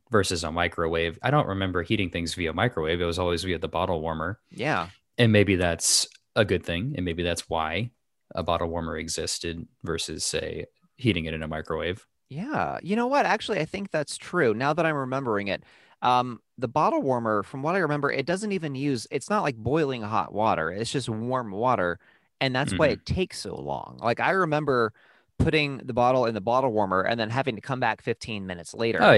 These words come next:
Speaker 2: to
Speaker 1: yeah.
Speaker 2: make sure it was
Speaker 1: Five,
Speaker 2: warm
Speaker 1: ten
Speaker 2: enough. And
Speaker 1: minutes at
Speaker 2: sometimes,
Speaker 1: least.
Speaker 2: exactly.
Speaker 1: Yeah.
Speaker 2: Um, so I would say, yeah, uh, it, you know, if you're deciding what to do to get that bottle hot enough, um, definitely lean towards the bottle warmers because, uh, the,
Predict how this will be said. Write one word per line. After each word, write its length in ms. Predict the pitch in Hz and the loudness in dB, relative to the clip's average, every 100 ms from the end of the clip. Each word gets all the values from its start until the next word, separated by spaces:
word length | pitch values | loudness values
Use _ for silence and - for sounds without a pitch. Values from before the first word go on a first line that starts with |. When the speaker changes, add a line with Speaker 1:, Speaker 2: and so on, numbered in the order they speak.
| 92 | 8
Speaker 2:
to 100 | 85 | 4
Speaker 1:
yeah. 0 | |
Speaker 2:
make 160 | 107 | 0
sure 180 | - 101 | 4 4
it 60 | 98 | 4
was 120 | 87 | 0
Speaker 1:
Five, 20 | |
Speaker 2:
warm 220 | 104 131 | -2 2
Speaker 1:
ten 60 | 113 | 2
Speaker 2:
enough. 160 | 87 | 2
And 120 | 90 95 | 0 -2
Speaker 1:
minutes 200 | 87 151 | -2 -2
at 100 | 113 | -2
Speaker 2:
sometimes, 0 | |
Speaker 1:
least. 460 | 107 90 131 156 127 | -2 -2 -2 0 -2
Speaker 2:
exactly. 260 | - 69 - _ - - - | -2 -12 -14 _ -20 -16 0
Speaker 1:
Yeah. 200 | 117 117 | 4 4
Speaker 2:
Um, 120 | 113 - | 2 -4
so 400 | - 139 127 127 | 2 6 6 6
I 200 | 143 196 | 4 2
would 140 | 190 | 0
say, 200 | - 143 - _ _ | 2 0 -2 _ _
yeah, 320 | 135 110 80 69 | -2 0 0 -2
uh, 260 | 113 113 113 | 2 2 2
it, 140 | 131 | 0
you 100 | 127 | -4
know, 80 | 131 | -2
if 140 | 117 - | -2 -2
you're 80 | |
deciding 720 | 127 123 139 131 131 127 123 117 _ _ _ _ | -4 0 2 2 2 -2 -8 -14 _ _ _ _
what 200 | 131 - | 0 2
to 140 | 135 | -2
do 320 | 117 120 113 | -2 0 -2
to 120 | 110 113 | -4 -4
get 160 | 117 | -2
that 180 | 117 98 | 0 0
bottle 280 | 104 110 104 | 2 2 2
hot 240 | 95 104 | 2 0
enough, 400 | 98 98 95 - - | 0 -4 -4 -6 -4
um, 460 | 95 95 95 95 95 | 0 2 2 -2 -10
definitely 460 | 117 117 123 120 113 | -2 -2 -2 -10 -10
lean 260 | 98 107 104 | -8 -8 -8
towards 300 | 104 95 - | -6 -6 -6
the 80 | |
bottle 320 | 85 85 78 78 | -6 -6 -6 -8
warmers 360 | 85 80 78 | -8 -8 -10
because, 420 | - 104 95 - - | -8 -8 -8 -10 -8
uh, 160 | 95 90 | -4 -4
the, 200 | 82 104 | -4 -6